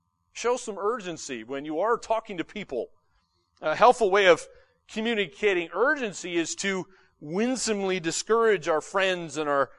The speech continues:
family and our workmates from waiting for some better deal.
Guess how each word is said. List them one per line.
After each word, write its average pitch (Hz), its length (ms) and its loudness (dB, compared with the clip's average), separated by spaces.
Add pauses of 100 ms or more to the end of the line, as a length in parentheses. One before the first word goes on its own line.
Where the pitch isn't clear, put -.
(160)
family 190 500 2
and 147 80 -2
our 143 100 0
workmates 160 680 -2 (580)
from 160 420 2 (1120)
waiting 208 420 2
for 180 140 -4
some 180 240 -2
better 165 280 4
deal. 143 480 0